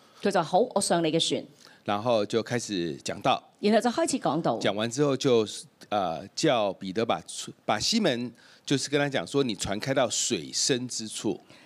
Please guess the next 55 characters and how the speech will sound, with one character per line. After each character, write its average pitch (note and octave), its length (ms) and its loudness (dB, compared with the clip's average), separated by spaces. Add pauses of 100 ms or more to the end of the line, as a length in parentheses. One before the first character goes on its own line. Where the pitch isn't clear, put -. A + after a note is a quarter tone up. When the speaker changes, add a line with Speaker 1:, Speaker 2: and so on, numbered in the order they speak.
Speaker 1:
就 A3 100 4
係 A3 60 6
講 C4 120 4
完 E4 120 4
道 G#3+ 100 4
之 C#4+ 120 2
後， B3+ 80 4
就 A3+ 120 4
同 F3+ 160 -2
西 C#4+ 160 2
門 B3+ 200 6
講， E3+ 160 2
你 A3+ 100 0
將 D#4 180 4
船 G3 240 2
開 F#3+ 160 2
到 A#3 140 2
水 D#3 260 2
深 G#3+ 240 2
之 G#3 140 -6
處。 B2 240 -2
Speaker 2:
就 A#3 140 6
是 A3+ 160 2
你 B2+ 260 2
到 D3 220 2
水 - 420 -2
深 E3+ 240 2
之 E3+ 160 -4
處 E3+ 200 0
呢， G2 120 0
你 F#2+ 140 -4
才 G2 160 -4
會 A#2 160 0 (540)
遇 E3+ 120 4
到 C3 160 4
神 - 260 -6
的。 - 120 -14 (160)
Speaker 1:
就 B3+ 100 4
係 A#3+ 100 8
你 C4+ 100 4
要 C4+ 120 6
去 C#4 60 4
到 A#3+ 120 4
水 F#3+ 200 4
深 C#4 180 4
之 C#4 140 0
處， G3 180 4
先 C#4 240 6
至 C4 100 4
可 F#3 80 4
以 F#3 200 -2
遇 D#3 100 6
到 D3 140 4
神 D3+ 260 -2
嘅。 C3+ 140 -2